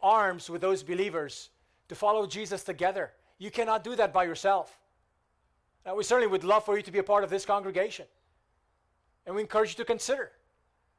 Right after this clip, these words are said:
But if the Lord were to lead you to another church, another gospel preaching, Bible saturated church, we hope that you would go there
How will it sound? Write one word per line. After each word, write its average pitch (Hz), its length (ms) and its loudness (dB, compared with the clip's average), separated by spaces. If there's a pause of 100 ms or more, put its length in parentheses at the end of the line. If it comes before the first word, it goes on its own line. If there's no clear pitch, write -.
(440)
But 190 120 -8
if 190 120 -4
the 208 80 2
Lord 226 320 4
were 214 100 2
to 208 120 -2
lead 196 220 -4
you 208 80 -10
to 196 120 -4
another 175 340 2
church, 170 320 -4
another 190 240 -2
gospel 190 560 0
preaching, 170 600 -10 (520)
Bible 190 560 4 (160)
saturated 196 800 0
church, - 560 0 (580)
we 185 120 -4
hope 220 180 4
that - 180 -2
you 208 80 -8
would 175 180 -4
go 202 220 4
there 185 300 0